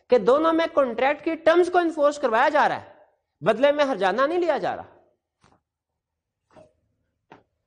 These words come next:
तो suit for specific performance लॉ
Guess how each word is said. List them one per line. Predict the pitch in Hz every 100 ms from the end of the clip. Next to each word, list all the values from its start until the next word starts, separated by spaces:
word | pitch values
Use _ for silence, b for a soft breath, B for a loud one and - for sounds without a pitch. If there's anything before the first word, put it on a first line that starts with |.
| _ _ _ -
तो |
suit | 196 - 285
for | 311 330 320
specific | 311 - 254 254 320 -
performance | 320 - 220 175 139 - - _ _ _ _ _ _ _ _ _ _ -
लॉ | 170 240 269 302